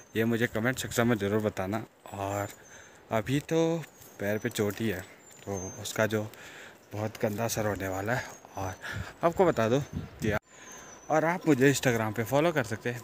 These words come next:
मेरा Instagram पे handle नमस्ते गढ़वाल नाम से है और वहाँ पे आप मुझे direct message कर सकते हैं। और अगर मुझसे कोई question, कोई सजेशन या कुछ भी पूछना होगा या आपका मेरे लिए कोई सजेशन होगा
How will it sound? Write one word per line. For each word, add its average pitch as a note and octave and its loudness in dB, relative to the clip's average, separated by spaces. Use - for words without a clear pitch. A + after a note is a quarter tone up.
मेरा A#2 2
Instagram C3 0
पे C3 2
handle A2 -2
नमस्ते D#3 4
गढ़वाल A2+ 4
नाम G#2 -2
से C#3 -2
है D3 -4
और A2 -4
वहाँ C#3 2
पे D3 2
आप G#2+ 0
मुझे G#2 -2
direct C#3 -2
message A2 -2
कर G#2 0
सकते - -8
हैं। C#3+ -6
और G#2+ -2
अगर E3+ 2
मुझसे D#3 4
कोई B2+ 4
question, A#2 2
कोई A2 4
सजेशन G2+ -2
या G2 -4
कुछ C#3 -4
भी F3 -2
पूछना A#2 0
होगा G2+ 0
या G#2 4
आपका C#3 -2
मेरे C3+ 8
लिए A#2+ 6
कोई G#2+ -2
सजेशन A2+ 2
होगा G#2 0